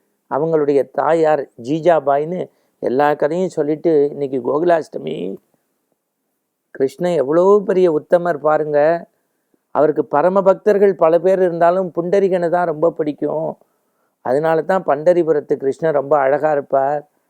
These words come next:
புண்டரிகன் தாய் தந்தைக்கு பணிவிடை செஞ்சுட்டு தான்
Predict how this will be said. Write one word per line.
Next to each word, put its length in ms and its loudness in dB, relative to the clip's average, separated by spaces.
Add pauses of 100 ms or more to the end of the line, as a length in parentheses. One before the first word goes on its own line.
(680)
புண்டரிகன் 920 0
தாய் 380 0
தந்தைக்கு 520 0
பணிவிடை 420 0
செஞ்சுட்டு 640 -2
தான் 220 2